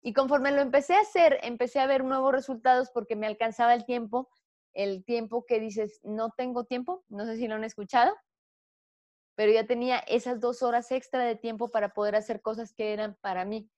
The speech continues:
leer, ejercicio, meditar, etcétera, etcétera, etcétera, etcétera. Pero la primera parte es que tú empieces a tener voluntad para nuevos resultados.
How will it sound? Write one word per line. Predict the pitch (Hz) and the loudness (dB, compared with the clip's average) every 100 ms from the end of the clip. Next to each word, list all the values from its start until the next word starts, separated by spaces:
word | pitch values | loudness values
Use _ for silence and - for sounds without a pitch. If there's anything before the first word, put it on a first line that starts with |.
| _ _ - | _ _ -8
leer, | 233 233 208 175 156 170 - | -2 0 0 0 0 -2 -8
ejercicio, | 214 214 220 214 - 175 - 208 202 - _ _ _ | -10 -6 -6 -6 -10 -14 -8 -4 -4 -6 _ _ _
meditar, | 214 220 226 - 170 156 180 - | -8 -6 -6 0 2 2 -2 -8
etcétera, | 185 214 202 214 | -6 -4 -2 -4
etcétera, | 196 196 180 170 | -4 -6 -4 -6
etcétera, | 165 175 165 160 | -6 -6 -6 -6
etcétera. | 160 147 143 - | -8 -10 -10 -4
Pero | 196 | 0
la | 214 | 0
primera | 220 240 269 247 | 0 -4 -4 -4
parte | 254 254 | -4 -4
es | 254 | -6
que | 247 | -6
tú | 233 | -4
empieces | 220 240 233 214 | -4 -6 -8 -4
a | 202 180 | -2 -2
tener | 202 208 220 | -4 -6 -2
voluntad | 233 214 196 233 247 247 | -2 -2 -2 2 2 2
para | 226 | 0
nuevos | 185 185 180 | 0 -4 -4
resultados. | 175 160 156 143 143 - _ | -4 -6 -10 -8 -10 -10 _